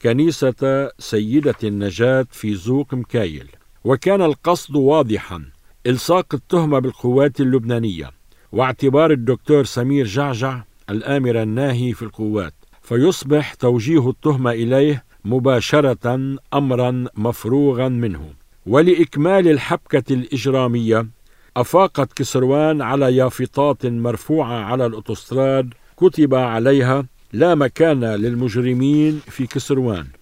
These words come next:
وكان المقصود منها القوات اللبنانية وقائدها سمير جعجع بعد اثنين وثلاثين عامًا.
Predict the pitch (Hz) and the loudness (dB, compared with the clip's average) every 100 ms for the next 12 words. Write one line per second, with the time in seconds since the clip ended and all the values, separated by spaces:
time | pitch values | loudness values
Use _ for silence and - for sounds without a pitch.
0 | _ - 143 - 214 220 185 160 151 - | _ 0 0 4 4 6 4 2 0 0
1 | 190 180 151 170 151 151 151 147 135 131 | 0 2 2 2 2 2 2 0 -4 -2
2 | 131 156 151 139 127 131 120 131 143 139 | 2 4 2 0 0 0 0 0 2 4
3 | 151 147 _ _ - 139 - 147 139 165 | 2 -2 _ _ 0 0 2 0 4 4
4 | 151 135 135 127 131 127 147 135 104 143 | 4 4 2 0 0 2 2 2 0 -2
5 | 113 131 135 117 _ _ _ _ 101 170 | -2 -4 -4 -10 _ _ _ _ -2 0
6 | 156 135 - 127 160 147 143 139 139 - | 0 -2 -2 0 0 2 2 0 -2 -2
7 | 117 127 127 123 123 107 151 143 127 110 | -2 0 0 0 0 -2 -2 -2 -2 -2
8 | 139 127 131 131 | -2 0 0 -2